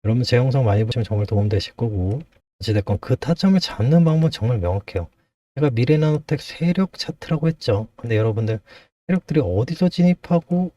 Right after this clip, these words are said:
어디서 빠져나간지 알면 여러분들 어떻게 하시겠어요? 그렇죠. 세력과 같이 매수해서 세력과 같이 매도할 거예요. 그 기준이 되는 세력의 지표를 활용해서 제가 구독자 이벤트로 지금 타점이 나올 건데 한번 살펴보시죠.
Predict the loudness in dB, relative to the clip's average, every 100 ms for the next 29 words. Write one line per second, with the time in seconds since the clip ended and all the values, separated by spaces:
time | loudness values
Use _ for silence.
0 | _ -2 0 0 -4 -4 -4 0 2 4
1 | 4 4 4 2 0 -2 -2 -4 -4 -6
2 | -6 -12 -10 -8 -8 _ -20 _ _ -10
3 | -8 -6 -8 -10 -16 -8 -6 -2 0 0
4 | -2 -6 -4 0 0 0 -4 -2 -4 -4
5 | -12 -20 _ _ -6 -4 -2 -2 -4 -12
6 | -16 -4 -2 0 -2 -2 -2 0 0 -4
7 | -10 _ _ _ -12 -6 -4 -2 0 0
8 | 0 -2 -4 -4 -2 -2 -2 -2 -4 -6
9 | -6 -2 0 2 2 2 0 0 -4 -2
10 | -2 -6 _ _ _ -2 0 2 0 2
11 | 0 -2 -2 -2 0 0 -2 -2 0 0
12 | 0 -2 -4 -4 -8 _ -4 -2 -2 -4
13 | _ -10 -6 -2 -2 -2 -2 -2